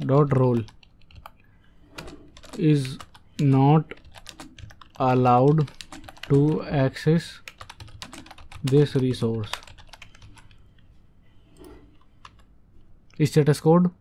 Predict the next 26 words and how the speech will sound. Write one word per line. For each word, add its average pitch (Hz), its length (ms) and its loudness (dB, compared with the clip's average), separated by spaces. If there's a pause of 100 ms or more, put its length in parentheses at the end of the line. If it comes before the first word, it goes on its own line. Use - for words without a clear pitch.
(380)
four 131 240 2
oh 151 120 4 (100)
three, 113 160 -2 (600)
मैं 139 80 4
सर्वर 143 340 4
ने 147 140 6
deny 131 300 2
कर 110 180 -2
दिया, 113 260 -4 (1500)
ठीक 127 120 -2
है, 135 80 2
क्योंकि 135 340 0
ऑथराइज 127 460 0
नहीं 113 120 -2
है। 113 140 -6 (720)
So 156 140 6 (580)
अगर 135 480 4 (720)
admin 143 360 4
नहीं 143 180 4
है 156 160 4 (960)
तो 143 100 2 (800)
ये 135 380 2
error 135 380 2
throw 135 140 0
हो 127 80 2
जाएगा। 135 280 0